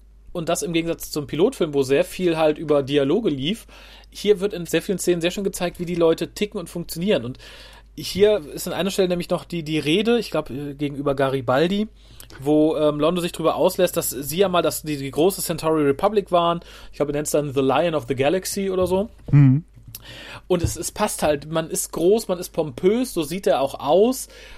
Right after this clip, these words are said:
Speaker 1: Und, äh, da, finde ich, passt auch dieses sich betrinken dazu. Nicht wütend und kalkuliert laufen, sondern erstmal emotional sich einen in die Binde kippen und dann aus dem Bauch raus handeln. Ich finde, das spiegelt ganz gut wider, wie dieses Volk jetzt funktioniert irgendwie. Und das, das fand ich, fand ich einfach großartig.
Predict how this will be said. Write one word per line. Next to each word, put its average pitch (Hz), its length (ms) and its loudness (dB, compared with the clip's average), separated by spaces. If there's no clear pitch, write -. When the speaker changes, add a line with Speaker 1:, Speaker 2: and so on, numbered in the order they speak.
Speaker 1:
Und, 170 260 -2
äh, 151 240 -10
da, 170 140 0
finde 196 220 -4
ich, - 40 -16
passt - 200 -6
auch - 80 -4
dieses 165 240 -6
sich 170 120 -6
betrinken 190 460 -4
dazu. 120 300 -4
Nicht 147 240 -8
wütend 196 420 -4
und 165 160 -8
kalkuliert 156 560 0
laufen, 202 280 4
sondern 175 200 0
erstmal 160 240 -2
emotional 165 680 0
sich 175 160 -6
einen 165 180 -6
in 147 40 -12
die 147 100 -6
Binde 165 300 -2
kippen 226 380 -4
und 170 180 -2
dann 175 140 2
aus 180 160 0
dem 175 160 -2
Bauch 175 320 4
raus 147 300 2
handeln. 175 340 0
Ich 120 140 -10
finde, 160 240 -6
das 151 340 -6
spiegelt 180 440 -2
ganz 175 200 0
gut 165 160 -6
wider, 165 200 0
wie 151 60 -4
dieses 147 260 -4
Volk 170 420 2
jetzt 151 200 -2
funktioniert 165 760 -2
irgendwie. 131 480 -2
Und 160 200 -8
das, 156 180 -4
das 160 160 -8
fand 185 200 -2
ich, - 140 -12
fand 185 160 -2
ich 170 60 -6
einfach 175 180 -6
großartig. 113 640 0